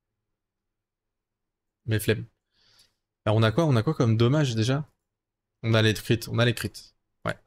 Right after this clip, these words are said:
on a que ça. En vrai, je le mets en C tier, hein. Mais bof. Hyper, faut réfléchir, trop la flemme. Ouais, puis je pense que c'est même pas si fort que ça. Tu réfléchis pour de la merde.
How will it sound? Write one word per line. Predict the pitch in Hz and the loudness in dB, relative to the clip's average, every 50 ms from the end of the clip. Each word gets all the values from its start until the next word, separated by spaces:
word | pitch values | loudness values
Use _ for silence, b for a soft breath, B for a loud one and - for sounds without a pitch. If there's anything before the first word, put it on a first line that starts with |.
| _ _ - | _ _ -4
on | 101 | -4
a | 101 | -2
que | - 120 | 0 -2
ça. | 110 - - 110 113 135 - - _ | 0 0 0 0 -2 -2 -6 -8 _
En | 101 104 | -2 0
vrai, | 117 131 123 | 2 2 2
je | 123 | 2
le | 123 | 2
mets | 117 117 | 4 4
en | 113 110 | 2 2
C | - - 110 | 2 0 0
tier, | - - 110 | 0 0 -2
hein. | 98 98 101 131 - - _ _ _ _ _ | -2 -2 -4 -8 -12 -14 _ _ _ _ _
Mais | - 104 104 104 101 | -2 -2 0 0 -2
bof. | 101 101 98 - - - _ _ _ _ _ _ _ _ _ _ _ _ _ - | -2 -4 -6 -6 -10 -20 _ _ _ _ _ _ _ _ _ _ _ _ _ -2
Hyper, | 120 113 170 170 160 | 0 2 2 0 2
faut | - 143 120 | 2 2 2
réfléchir, | 123 120 - 127 110 - 165 143 | 2 2 2 2 2 2 0 0
trop | - 135 | 0 0
la | 123 117 | 0 0
flemme. | 113 - 104 107 113 - 117 | 0 -2 -4 -6 -6 -4 -2
Ouais, | 113 120 117 | 0 0 0
puis | - 120 | -2 -4
je | - | -4
pense | - 139 131 | -2 -2 -2
que | - - | 0 0
c'est | 110 | 0
même | 107 110 110 113 | 2 0 0 0
pas | - 123 117 | 0 0 0
si | - - 117 | -2 -4 -6
fort | - - 120 - | -4 -2 -2 -2
que | - 117 | -2 -4
ça. | - - 101 | -2 -2 -2
Tu | - - | 0 0
réfléchis | 110 110 110 - 113 - - 131 | 2 2 2 0 0 0 -2 -2
pour | - 117 113 | -2 -2 0
de | 110 | 0
la | 107 | 0
merde. | 110 107 104 127 | -2 -4 -6 -8